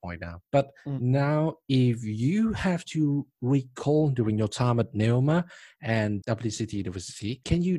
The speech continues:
Speaker 1: name your, let's say, your proudest achievement in the two universities?
Speaker 2: Mm-hmm. Well, at Neoma, I have to admit that one of the most striking memories I have is the organization of the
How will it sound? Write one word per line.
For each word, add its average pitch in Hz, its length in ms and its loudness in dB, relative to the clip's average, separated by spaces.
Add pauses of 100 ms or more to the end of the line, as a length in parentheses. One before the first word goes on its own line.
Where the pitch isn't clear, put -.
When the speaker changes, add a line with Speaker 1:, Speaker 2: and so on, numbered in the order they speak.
Speaker 1:
name 143 640 4
your, 120 760 4
let's 113 220 -2
say, 104 240 -4
your 101 480 -2 (140)
proudest 151 600 0
achievement 87 920 -6
in 101 100 -4
the 92 80 -6
two 101 380 -4
universities? 95 800 -6 (1040)
Speaker 2:
Mm-hmm. 117 840 -12 (260)
Well, 143 440 2 (500)
at 147 200 -8
Neoma, 220 600 -2 (200)
I 127 60 -4
have 180 260 2
to 180 100 0
admit 151 400 -4
that 131 140 0
one 143 160 2
of 156 100 -4
the 143 80 0
most 151 320 0
striking 151 480 -4
memories 143 380 0
I 120 120 4
have 123 380 0
is 123 160 -6
the 139 140 -2 (100)
organization 139 760 2
of 117 120 -6
the 120 100 -8